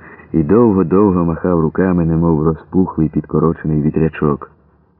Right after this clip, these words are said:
Ох, ці підкорочені хитруванням вітрячки, що не мелять, а з'їдають. На подвір'ї Гримичів стояв дух чорнобривців і лісового сіна,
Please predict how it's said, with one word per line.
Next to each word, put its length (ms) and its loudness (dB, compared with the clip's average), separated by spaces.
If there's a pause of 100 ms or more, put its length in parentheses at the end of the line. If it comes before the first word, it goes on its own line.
(920)
Ох, 260 2
ці 80 2
підкорочені 760 0
хитруванням 720 2
вітрячки, 680 2
що 260 -2
не 180 0
мелять, 680 0
а 140 -2
з'їдають. 1080 -2 (2000)
На 160 2
подвір'ї 480 4
Гримичів 500 0
стояв 460 2
дух 360 0
чорнобривців 960 0
і 60 0
лісового 520 0
сіна, 480 0